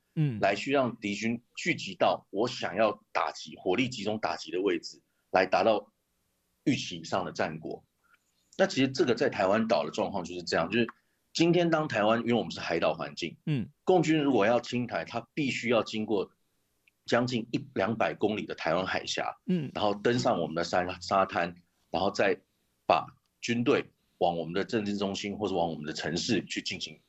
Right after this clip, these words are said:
Speaker 2: 呃，去进攻。
Speaker 1: 嗯。
Speaker 2: 那如果我们今天在所谓的登陆点进行布雷，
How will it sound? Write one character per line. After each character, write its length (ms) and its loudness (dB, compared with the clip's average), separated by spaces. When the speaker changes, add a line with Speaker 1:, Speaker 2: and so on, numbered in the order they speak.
Speaker 2:
呃， 100 2
去 160 2
进 240 0
攻。 260 0
Speaker 1:
嗯。 360 -2
Speaker 2:
那 100 2
如 120 4
果 140 4
我 60 2
们 120 -4
今 140 -2
天 120 2
在 200 2
所 160 2
谓 60 4
的 100 4
登 180 2
陆 140 6
点 200 -2
进 140 -8
行 180 -8
布 220 0
雷， 220 -4